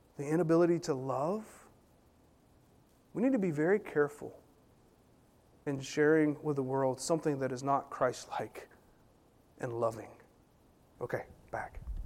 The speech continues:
We need to understand the order. We need to understand the source, that God is the source of love. He is love.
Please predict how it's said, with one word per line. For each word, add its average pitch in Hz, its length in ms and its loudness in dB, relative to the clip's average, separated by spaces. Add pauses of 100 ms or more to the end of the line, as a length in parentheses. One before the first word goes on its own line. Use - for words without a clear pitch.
(3250)
We 165 120 10
need 208 120 12
to 190 80 12
understand 180 640 10 (640)
the 160 120 6
order. 156 480 8 (840)
We 170 100 8
need 190 120 12
to 196 60 10
understand 185 420 8
the 175 60 6
source, 185 460 10
that 160 140 2
God 185 320 12
is 175 140 12
the 175 100 0
source 170 380 6
of 156 140 -2
love. 147 260 8
He 160 160 0
is 196 320 12
love. 143 340 8